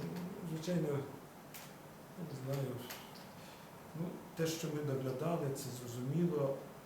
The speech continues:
але, мабуть, ще Бог просто дав їй тих п'ять місяців від січня до червня, щоб вона багато що розказала. Хоча, на жаль, ми не записували, а могли.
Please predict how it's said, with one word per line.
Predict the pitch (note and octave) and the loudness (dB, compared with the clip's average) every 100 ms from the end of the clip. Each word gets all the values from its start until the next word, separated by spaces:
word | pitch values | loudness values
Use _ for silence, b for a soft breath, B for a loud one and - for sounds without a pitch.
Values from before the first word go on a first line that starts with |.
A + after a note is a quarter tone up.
| - - | -12 -4
але, | C#3 C3+ C#3 C#3 C#3 C#3+ D3 | 2 4 4 4 2 2 0
мабуть, | E3+ - - - - - - | 0 0 -4 -6 -8 -6 -4
ще | D#3 C#3+ A2+ C#3 | 0 0 0 0
Бог | D#3+ | -2
просто | - C#3 - C3+ | 0 -4 -2 -2
дав | D#3 C#3+ C3+ | 0 2 4
їй | C3+ | 4
тих | C#3+ | 2
п'ять | C#3 C3+ C3+ | -2 -2 0
місяців | E3 - - - A#2 | 2 0 -2 -4 -4
від | A#2 - | -4 -4
січня | - C3+ C3+ - B2 A#2 | -4 -2 -4 -4 -6 -6
до | B2+ B2 - - - - - - - - B B B B B - - - | -6 -6 -8 -10 -10 -12 -10 -10 -10 -10 B B B B B -10 -10 -6
червня, | - F3+ F3 - | 2 4 4 2
щоб | - C#3+ C#3 - | -2 -4 -4 -2
вона | D3 D3+ D3 | 0 0 0
багато | C#3+ D3+ C3+ | 0 0 -2
що | - C#3 B2 | -2 -2 0
розказала. | - - B2 A#2+ A#2 A#2 A#2 B2 - - | -2 -2 -4 -2 -2 -4 -4 -6 -8 -4
Хоча, | C#3 - D3 | -2 2 4
на | C#3 C3+ | 6 6
жаль, | C3 F#3+ A#3 A#3 F#3 D#3+ F3 - - - - - D#3 | 6 2 2 2 2 0 -2 -8 -10 -12 -12 -8 -2
ми | D#3+ E3 E3 C#3 C#3+ | 0 0 -2 -2 2
не | C3+ | 2
записували, | C3+ C3+ - D#3+ - D3+ C#3+ C#3 C3+ C3+ - - - - - - - - - - | 2 -2 -2 -2 -2 -2 -2 0 0 0 -2 -8 -12 -12 -12 -12 -12 -12 -12 -4
а | |
могли. | C3 C3 B2 A#2+ A#2 | -2 -2 -2 -4 -4